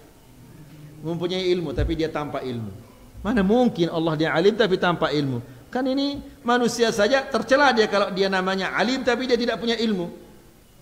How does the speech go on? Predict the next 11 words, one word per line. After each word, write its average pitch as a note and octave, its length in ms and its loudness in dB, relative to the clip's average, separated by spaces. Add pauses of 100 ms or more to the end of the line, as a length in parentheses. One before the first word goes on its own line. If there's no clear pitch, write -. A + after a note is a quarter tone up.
(880)
Ya. E3+ 260 -2 (840)
Nah, F3+ 480 2
jadi G#3+ 240 2
ayat D4+ 400 2
ini A#3+ 400 -2 (400)
ada A3 240 6
dua G#3 240 4
bagian. E3 560 0 (560)
Bagian E3+ 480 2
yang C#4+ 160 4
pertama D4 640 4